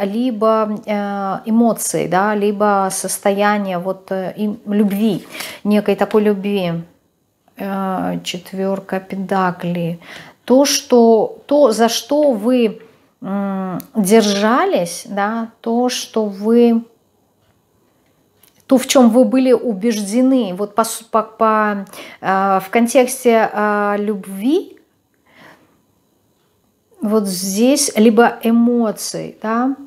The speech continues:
м, от этого вот щас у вас скрыто.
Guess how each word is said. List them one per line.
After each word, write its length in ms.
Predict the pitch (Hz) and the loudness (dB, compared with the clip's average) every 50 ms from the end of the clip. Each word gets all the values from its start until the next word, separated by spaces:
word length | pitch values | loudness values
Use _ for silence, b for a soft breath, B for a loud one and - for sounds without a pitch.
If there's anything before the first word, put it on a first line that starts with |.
| - _ _ _ _ _ | -20 _ _ _ _ _
м, 680 | - 214 214 214 208 208 208 208 202 202 202 202 202 - - | -8 -4 -2 -2 -2 0 -2 -2 -2 -4 -6 -6 -8 -10 -10
от 400 | 208 208 202 202 - _ - - | -8 -8 -8 -8 -10 _ -4 -2
этого 360 | 226 226 226 226 226 214 214 | -2 -2 -2 -2 -2 0 0
вот 260 | 208 202 202 - _ - | -2 -2 -4 -12 _ -12
щас 320 | - - 214 208 - - | -6 -6 -6 -6 -4 -4
у 40 | 208 | -4
вас 140 | 208 208 - | -4 -4 -6
скрыто. 500 | - - - 214 214 190 202 - 165 170 | -8 -6 -4 -4 -4 -4 -4 -8 -10 -12